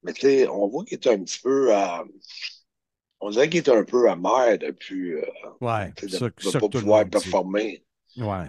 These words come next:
Speaker 1: Tu sais, on dirait qu'il aimerait ça, pouvoir performer encore, je sais pas.
Speaker 2: Ouais.
Speaker 1: Tu sais, souvent, tu sais, il fait des commentaires que je trouve un peu rough, tu sais. Il va dire, « Ah, tu sais, il aime pas ça, là, les claques. » Puis, tu sais,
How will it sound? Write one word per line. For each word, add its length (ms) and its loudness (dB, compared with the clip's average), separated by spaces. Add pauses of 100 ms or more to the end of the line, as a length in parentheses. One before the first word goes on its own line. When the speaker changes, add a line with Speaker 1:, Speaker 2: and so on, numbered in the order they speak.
Speaker 1:
Tu 80 -8
sais, 100 -4
on 80 -4
dirait 220 0
qu'il 120 4
aimerait 220 2
ça, 240 0
pouvoir 380 0
performer 560 -4
encore, 540 0
je 40 -4
sais 200 -6
pas. 380 -2 (280)
Speaker 2:
Ouais. 300 -12 (380)
Speaker 1:
Tu 760 0
sais, 40 -6 (140)
souvent, 240 2
tu 60 -10
sais, 100 -4
il 400 -4
fait 100 -2
des 120 -6
commentaires 600 0
que 120 -8
je 100 2
trouve 220 -6
un 100 -6
peu 220 2
rough, 340 6
tu 80 -18
sais. 160 -2
Il 480 0 (1300)
va 140 -8
dire, « 400 2
Ah, 640 2 (420)
tu 60 -16
sais, 100 -6
il 260 -12 (420)
aime 160 -8
pas 160 -2
ça, 160 -2
là, 340 -2
les 240 -2
claques. » 680 2
Puis, 260 -20
tu 160 -12
sais, 100 -10